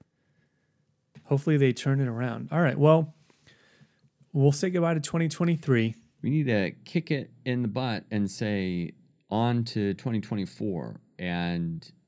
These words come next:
Speaker 2: release the Snyder Cut to <laughs> Rebel Moon Part One. <laughs>
Speaker 1: Happy holidays, Merry Christmas. Ho, ho, ho. I need to watch, uh,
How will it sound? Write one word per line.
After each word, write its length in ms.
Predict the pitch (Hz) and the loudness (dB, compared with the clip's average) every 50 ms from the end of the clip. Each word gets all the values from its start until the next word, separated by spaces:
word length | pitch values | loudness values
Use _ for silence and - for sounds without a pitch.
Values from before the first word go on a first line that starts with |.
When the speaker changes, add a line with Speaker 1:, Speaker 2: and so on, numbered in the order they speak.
| _ - | _ -10
Speaker 2:
release 480 | 101 98 104 95 90 107 120 120 117 - | -6 -4 -2 -2 0 -2 -2 -4 -4 -6
the 240 | - 110 98 92 | -2 -2 -2 -2
Snyder 420 | 90 - - 113 110 107 110 113 107 | -2 -4 -4 -4 -2 -2 -2 -2 -4
Cut 260 | - - - 85 78 - | -6 -6 -6 -6 -4 -6
to 300 | - - - 101 90 90 | -6 -6 -4 -4 -2 0
<laughs> 0 | |
Rebel 300 | 95 101 104 98 107 113 | 0 0 0 0 2 4
Moon 260 | 139 160 156 170 156 | 8 10 10 10 8
Part 340 | - - 214 214 208 196 190 | 6 4 6 6 6 6 8
One. 460 | 208 240 240 214 247 247 233 - - | 8 10 10 12 10 10 8 6 8
<laughs> 1300 | - 262 - - 254 262 - - 277 262 - 175 180 170 165 165 151 143 139 139 135 135 135 - - | 10 8 10 12 12 10 10 10 8 8 8 6 2 -2 -4 -4 -6 -10 -12 -12 -12 -14 -18 -16 -4
Speaker 1:
Happy 280 | - 139 147 156 175 156 | 2 2 4 4 6 6
holidays, 520 | 151 156 151 147 139 135 127 127 123 117 | 6 6 6 6 6 6 4 4 2 2
Merry 220 | 123 127 127 123 120 | 0 0 0 0 0
Christmas. 680 | - - 127 117 - - 110 107 98 - - - - _ _ _ _ _ _ _ _ _ _ _ - - - - | -2 -4 -4 -4 -4 -4 -6 -6 -6 -8 -14 -16 -18 _ _ _ _ _ _ _ _ _ _ _ -20 -8 -2 2
Ho, 160 | 147 160 156 | 4 4 4
ho, 220 | 123 143 151 143 | 6 6 6 6
ho. 420 | 131 120 139 131 123 110 110 113 - _ _ _ - | 6 6 4 4 4 2 0 -4 -6 _ _ _ 0
I 40 | |
need 140 | 139 151 170 | 2 2 4
to 80 | 151 135 | 4 4
watch, 360 | 123 123 120 113 - - - | 4 4 2 0 -2 -4 -6
uh, 140 | 110 107 | -4 -4